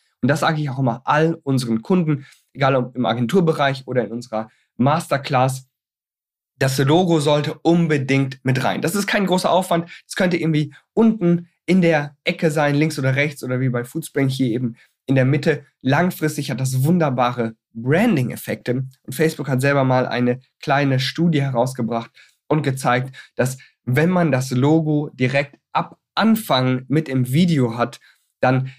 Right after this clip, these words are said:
sind sozusagen die Recall-Effekte, also diese Wiedererkennungseffekte am größten.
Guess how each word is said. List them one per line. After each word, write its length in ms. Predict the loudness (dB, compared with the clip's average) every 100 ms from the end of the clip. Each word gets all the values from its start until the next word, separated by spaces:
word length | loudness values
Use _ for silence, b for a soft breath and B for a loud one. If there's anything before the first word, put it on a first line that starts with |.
| B
sind 240 | 0 0
sozusagen 280 | 0 0 2
die 100 | 0
Recall-Effekte, 1200 | 2 2 0 -2 0 0 0 -6 -6 -6 -6 -8
also 160 | -6 -4
diese 360 | -2 -2 -2 0
Wiedererkennungseffekte 2250 | 2 2 0 -6 -10 -4 0 2 0 -2 -8 -16 -18 _ -4 -4 -2 -4 -2 -2 -2 b b _
am 260 | -2 0 0
größten. 720 | 0 2 2 -2 -6 -8 -8